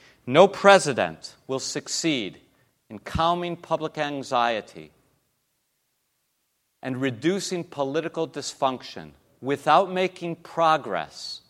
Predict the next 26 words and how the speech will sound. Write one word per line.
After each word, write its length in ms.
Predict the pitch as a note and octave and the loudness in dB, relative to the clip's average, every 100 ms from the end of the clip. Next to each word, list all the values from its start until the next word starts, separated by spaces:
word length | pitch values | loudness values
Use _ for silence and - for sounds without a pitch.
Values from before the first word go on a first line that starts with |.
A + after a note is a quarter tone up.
| _ - | _ -14
in 280 | G#2+ G#2 A2+ | -12 -10 -6
reweaving 840 | D3+ E3+ D3+ D3+ E3+ D#3+ E3+ D#3 | -6 -4 -4 -4 -6 -8 -8 -8
civil 300 | - D3+ C#3+ | -8 -6 -6
society 760 | - C#3 - B2 A#2+ A#2 A#2 A2+ _ _ _ - | -8 -8 -2 0 0 -4 -8 -14 _ _ _ -16
and 120 | G#2 | -12
without 380 | G#2+ C3+ D3 C#3 | -6 0 0 0
making 420 | D3+ D3+ D3+ C#3 | -6 -6 -6 -10
progress 720 | - D3+ C#3+ C#3 A#2 G#2 - - _ _ - | -6 0 2 2 -4 -6 -8 -20 _ _ -12
in 200 | B2+ B2 | -8 -6
restoring 960 | B2+ B2 - - F3 E3 C3 G2+ G#2+ G#2+ _ _ _ | -8 -8 -6 2 4 4 2 -2 -10 -18 _ _ _
respect 460 | - A2 - C3 - | -12 -10 0 -2 -2
for 100 | - | -10
the 100 | A2 | -10
formal 440 | - F#3 G#3+ G3+ | -2 0 2 4
aspects 480 | F#3 F3+ - E3+ - | 2 2 -2 -6 -4
of 100 | E3 | -8
the 80 | D#3 | -8
Constitution 1000 | - D#3 D3 - C#3+ D3+ C#3 - C#3+ C3+ _ _ _ | -6 -6 -6 -10 -10 -8 -8 -10 -10 -12 _ _ _
and, 100 | A#2+ A#2+ B2 | -16 -14 -10
and 200 | A#2 A2+ | -10 -8
restoring 760 | A#2 - - D3+ D3+ D3 C#3+ C3+ - - _ | -8 -10 -2 0 2 2 -2 -6 -14 -20 _
informal 560 | F#3+ F#3 - D3 C3+ B2+ | -4 -2 -2 -2 0 0
aspects 560 | B2+ B2+ - A2 - | 0 -2 -6 -8 -8
of 100 | A2+ | -14
party 280 | - A#2 A2+ | -8 -6 -6
governance. 760 | G#2 A2 F#2 D#2+ C2+ - - | -2 -4 -4 -10 -14 -20 -20